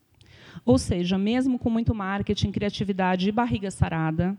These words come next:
nossos escritores se deparam com esse abismo entre grande parte da população e suas histórias. A dificuldade instrumental da leitura. Além disso, o português é um idioma ilha, só por aqui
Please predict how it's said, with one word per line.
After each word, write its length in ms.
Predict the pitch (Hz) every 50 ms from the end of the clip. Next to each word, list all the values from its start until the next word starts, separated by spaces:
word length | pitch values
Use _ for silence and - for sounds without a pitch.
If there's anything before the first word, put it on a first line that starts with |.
| - _
nossos 460 | - 190 196 196 208 214 - 220 208
escritores 600 | 202 - - 196 190 - - 190 185 185 190 -
se 80 | - -
deparam 380 | 190 190 - 185 185 190 196
com 120 | - 208 196
esse 180 | 196 - -
abismo 420 | 185 170 175 180 180 180 190 190 185
entre 260 | - 214 233 240 - -
grande 340 | 202 208 220 247 254 247
parte 280 | 247 - 196 190 180 -
da 80 | 190 180
população 500 | - 185 - 185 185 185 - - 180 180
e 60 | 180
suas 200 | - - 196 185
histórias. 680 | 208 208 - - 180 156 151 151 156 156 - - - - - - - - - - - - -
A 60 | - 196
dificuldade 640 | 185 - - - 240 214 214 208 214 220 208 226 220
instrumental 640 | - 285 330 320 - 269 262 240 226 214 - 208 208
da 80 | 208 214
leitura. 640 | 220 226 220 - - 214 185 180 170 165 165 175 _ _ - - - - - -
Além 260 | 196 214 226 240 226
disso, 480 | 196 208 220 233 247 - - - - -
o 80 | -
português 520 | - - 226 220 - 240 208 214 226 240 240
é 40 | 247
um 60 | 247
idioma 380 | 240 208 233 240 240 247 262
ilha, 280 | 269 240 214 196 175 175
só 280 | 170 - - 247 240 247
por 180 | 247 262 233
aqui 400 | 220 214 - - - 220 220 226